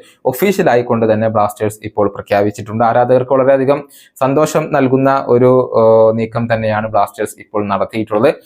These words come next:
ഇനി ആരാധകർ കാത്തിരിക്കുന്നത് ദിമിയുടെ വാർത്തകൾക്ക് വേണ്ടിയാണ്. അദ്ദേഹത്തിന്റെ കോൺട്രാക്റ്റ് ഇപ്പോൾ എക്സ്പയർ ആയിട്ടുണ്ട്.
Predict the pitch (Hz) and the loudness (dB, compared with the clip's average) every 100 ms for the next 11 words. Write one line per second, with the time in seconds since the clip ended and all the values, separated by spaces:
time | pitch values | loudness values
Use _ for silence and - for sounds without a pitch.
0 | - - 127 139 147 123 131 131 131 127 | -20 -8 -2 0 0 0 0 2 0 2
1 | 120 120 127 120 120 117 123 127 110 107 | 0 0 -2 -2 0 0 2 -2 -4 -2
2 | 107 113 120 127 117 110 123 113 107 110 | 0 2 2 2 2 0 -4 -6 -2 -2
3 | 104 110 110 113 110 110 107 107 110 104 | -2 0 0 0 -4 -8 -8 -6 -2 -2
4 | 104 113 113 120 117 113 110 104 - - | 0 -2 -2 -6 -10 -4 -2 -2 -4 -2
5 | 110 107 107 113 | 0 0 -2 -2